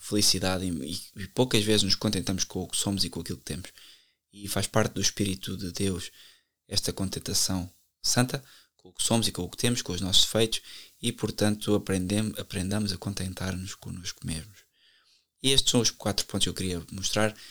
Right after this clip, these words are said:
os sinais do espírito humano são bem mais fáceis de identificar, tudo aquilo que empurra para a terra e não para o céu. Na prática é por vezes difícil discernir, claro, com certeza se uma destas emoções vem do diabo ou do simples impulso natural,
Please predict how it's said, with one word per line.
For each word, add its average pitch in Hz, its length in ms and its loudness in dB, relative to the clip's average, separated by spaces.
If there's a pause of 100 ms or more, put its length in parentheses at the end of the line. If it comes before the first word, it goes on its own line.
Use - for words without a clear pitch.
(220)
os 101 160 -2
sinais 98 260 2
do 95 40 0
espírito 92 360 -2
humano 98 200 0
são 95 120 0
bem 107 120 2
mais 98 180 0
fáceis - 260 2
de - 80 -6
identificar, 92 480 -8 (320)
tudo 104 160 -2
aquilo 95 200 -2
que 92 340 -8 (140)
empurra 95 360 -4
para 87 240 -2
a 85 40 -2
terra 95 500 0
e 95 80 -6
não 90 160 -4
para - 160 -10
o - 40 -8
céu. 82 220 0 (760)
Na 110 80 0
prática 123 400 2
é 123 40 2
por 113 140 -2
vezes 107 220 4
difícil 104 480 4
discernir, 101 500 4
claro, 117 280 2 (100)
com 95 120 -6
certeza 104 400 2
se - 100 2
uma 98 100 0
destas 95 280 2
emoções 92 400 0
vem 90 180 -4
do 87 160 -6
diabo 110 420 -2
ou 90 80 -4
do - 160 -12
simples 90 360 0
impulso 90 360 -2
natural, 107 400 -2